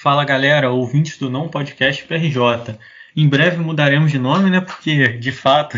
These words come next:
<laughs> é, é um pouco complicado, é, procurar no, no Spotify e nos outros agregadores de podcast.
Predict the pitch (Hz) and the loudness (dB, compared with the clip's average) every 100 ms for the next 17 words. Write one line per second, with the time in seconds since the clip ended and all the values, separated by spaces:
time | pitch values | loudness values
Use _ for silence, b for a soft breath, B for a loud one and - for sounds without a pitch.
0 | - - 147 131 143 139 143 143 147 - | -2 0 -2 -2 -2 -2 0 0 -2 -2
1 | 151 147 135 135 135 175 147 B B B | -2 -2 -4 0 0 0 -8 B B B
2 | B B 131 123 120 120 135 135 135 131 | B B -4 -2 -2 -2 -4 0 0 2
3 | 135 127 120 120 - 131 - - 135 135 | 0 -2 -4 -6 -2 -2 -2 0 0 0
4 | 123 123 123 123 120 113 101 - - 123 | -4 -2 -4 -2 0 0 -4 -12 -6 -2
5 | 117 123 120 123 120 117 123 117 127 131 | 0 0 2 0 0 0 -2 0 0 0
6 | 175 - | 0 -8